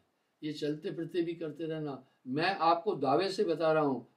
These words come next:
अगर जो एकाग्र हैं वो पूरे ब्रह्मांडी खेल जागते चलते फिरते देखेगा। यहाँ साहब कहते हैं, "खावता पीवता जागता सोवता कहे कबीर सो रहे माई",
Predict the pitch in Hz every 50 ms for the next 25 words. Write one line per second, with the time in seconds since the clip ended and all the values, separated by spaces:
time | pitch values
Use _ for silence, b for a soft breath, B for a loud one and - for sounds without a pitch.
0 | _ - - 143 160 175 175 147 170 160 151 151 - - 156 160 160 160 165 165
1 | 170 190 214 220 214 214 - - _ - 139 151 143 139 151 165 175 185 185 160
2 | 156 139 139 139 147 165 170 175 175 160 - 156 160 175 185 202 214 214 _ _
3 | _ _ _ _ 131 131 135 135 - - 185 175 165 151 143 - 147 131 131 131
4 | - 156 127 - 131 123 - - 175 185 196 196 - _ _ _ _ _ _ _
5 | 117 123 143 143 143 170 165 143 127 - - - _ _ _ _ _ _ _ _
6 | _ _ _ _ _ _ - 139 139 147 151 143 151 139 143 147 147 - 160 160
7 | 175 170 170 - - 147 165 165 165 175 156 - - 156 156 160 156 165 151 143
8 | 123 139 139 151 147 - - 156 143 - - 147 156 180 170 214 214 233 240 240
9 | - - _ _ - 147 143 160 156 - 143 135 147 147 - - 135 120 123 123
10 | 131 139 123 113 104 101 107